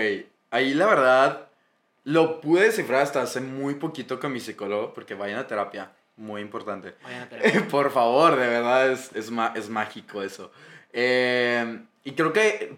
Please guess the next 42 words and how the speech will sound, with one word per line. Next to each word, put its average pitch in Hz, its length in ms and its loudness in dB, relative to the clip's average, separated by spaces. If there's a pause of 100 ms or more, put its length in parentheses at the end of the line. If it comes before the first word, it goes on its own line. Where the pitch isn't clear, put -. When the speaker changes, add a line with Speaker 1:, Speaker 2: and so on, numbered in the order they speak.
Speaker 1:
pude 156 460 4
encontrar 127 440 0
la 131 100 2
diferencia 147 760 -2 (800)
hasta 127 360 2
ya 117 300 4
haber 123 200 4
vivido, 123 420 0
tipo, 104 340 -12
los 98 220 -10
dos 101 200 -10
mundos. 110 520 -10 (120)
Speaker 2:
Pues - 200 -20
claro, 156 340 -10
bebé. 139 260 -8
Speaker 1:
Para 160 180 8
empezar 170 460 6
Speaker 2:
Best 196 240 2
of 208 120 -2
both 214 280 -4
worlds, 254 380 -2
dijo 220 280 -4
Hannah 226 200 2
Montana. 233 560 2
Speaker 1:
Y, 180 60 8
Speaker 2:
Me 170 320 8
encantó, 165 200 4
Speaker 1:
sí, 277 440 6 (160)
Speaker 2:
me 151 100 0
Speaker 1:
y, 160 240 8
Speaker 2:
encantó. 185 180 6
Speaker 1:
y 208 60 8
ahorita 269 340 8
ya - 200 8
no. - 280 2 (1040)
Bueno, 185 680 6 (160)
<laughs> 180 120 4
no, 196 320 8
no, 220 80 8
ahorita 254 300 10
ya 175 160 6
no. 147 220 2